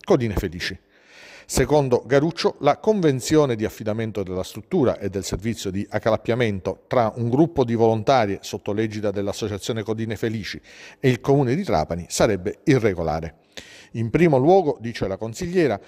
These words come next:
l'associazione al momento della convenzione non risultava iscritta allo specifico albo regionale e non lo è ancora oggi. In secondo luogo, sottolinea ancora Garuccio,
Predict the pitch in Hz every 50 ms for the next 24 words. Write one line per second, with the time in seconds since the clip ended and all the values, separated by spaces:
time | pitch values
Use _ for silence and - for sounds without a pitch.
0 | - - _ - 175 - - 196 - 208 - - - 135 110 104 104 - - 160
1 | 170 175 180 196 196 160 127 127 131 156 135 110 107 - 151 151 165 180 180 170
2 | - 196 147 120 123 147 139 123 147 180 - - 175 143 - 139 120 101 123 135
3 | - - - 180 - - - - - - 135 131 120 107 - - - 156 - -
4 | 160 - - 127 110 117 120 123 127 113 110 104 104 110 98 104 107 98 92 85
5 | 80 80 - - _ - 208 202 185 156 131 123 123 123 101 92 90 - - 135
6 | 127 113 - - 101 80 73 69 67 71 73 - - - _ _ _ _ _ _
7 | - - - - _ - 117 107 - 117 - 143 156 151 139 131 123 117 117 104
8 | 95 92 101 143 160 - - - - 98 - - 98 92 110 117 104 92 92 95
9 | - 123 104 104 139 190 208 196 151 - - - -